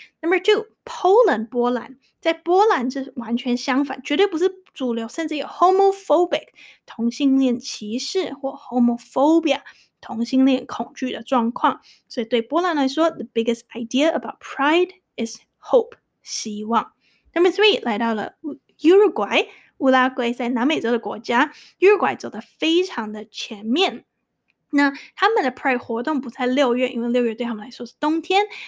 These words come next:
然后通常是在九月是春天。那他们同性恋在一九三四年就已经合法了，然后所以目前为止对他们来说，Pride is to be fully integrated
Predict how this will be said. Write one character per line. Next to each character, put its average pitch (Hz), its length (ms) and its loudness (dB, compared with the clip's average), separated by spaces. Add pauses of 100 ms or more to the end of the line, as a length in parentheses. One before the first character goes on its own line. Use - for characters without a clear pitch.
然 233 160 -8
后 233 60 -6
通 247 160 0
常 247 80 2
是 226 60 -4
在 240 160 -4
九 - 260 -8
月 226 140 -4
是 226 100 -14
春 233 400 2
天。 233 340 -2 (260)
那 262 80 -2
他 285 100 -2
们 370 120 0
同 254 220 2
性 330 160 -4
恋 330 160 -2
在 311 200 -4
一 359 180 4
九 302 200 -2
三 269 300 0
四 277 120 -2
年 220 200 2
就 247 100 -2
已 240 40 -4
经 226 160 -6
合 233 240 -4
法 - 320 -4
了， - 220 -10 (260)
然 196 100 -8
后 208 60 -6
所 - 180 -2
以 294 100 0 (140)
目 370 200 2
前 254 160 -6
为 208 100 -6
止 269 100 -10
对 247 140 2
他 240 100 2
们 214 100 0
来 202 120 -10
说， 220 280 -12
Pride 294 500 2 (100)
is 240 260 -6
to 233 80 -4
be 226 120 -8
fully 320 600 0
integrated 320 640 -4